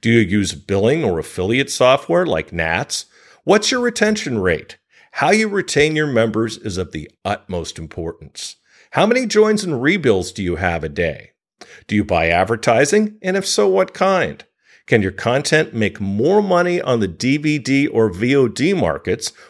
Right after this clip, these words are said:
or have you already tapped into those opportunities? How much did you spend to produce or buy the content that's on your site?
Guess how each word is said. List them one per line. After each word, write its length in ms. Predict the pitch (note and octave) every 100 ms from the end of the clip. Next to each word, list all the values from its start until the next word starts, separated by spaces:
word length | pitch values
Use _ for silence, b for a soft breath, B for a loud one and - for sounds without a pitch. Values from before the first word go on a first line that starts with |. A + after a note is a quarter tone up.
| B
or 220 | B2+ B2+
have 180 | C3+ C#3
you 160 | D3+ D3
already 320 | D3+ D#3 D3+
tapped 500 | - E3 D#3+ E3 -
into 300 | C#3 F#3+ E3
those 420 | G2+ F2 D#2+ - -
opportunities? 920 | F#2+ E2 C#2 - F#2 D#2+ C#2 - - - B B B B
How 180 | E3+
much 260 | A#3+ C4+ -
did 180 | G#3+ D#3+
you 80 | D3+
spend 420 | - - B2+ C3+
to 60 |
produce 540 | B2 G#2+ D#2+ G#2 C3 -
or 220 | G#2+ F#2+
buy 320 | F2 F#2 G2
the 120 | A2+
content 580 | A2+ - F2+ E2 F#2 G#2
that's 200 | B2 G#2+
on 160 | F#2 F2+
your 100 | F#2+
site? 540 | - D#3+ G3+ - -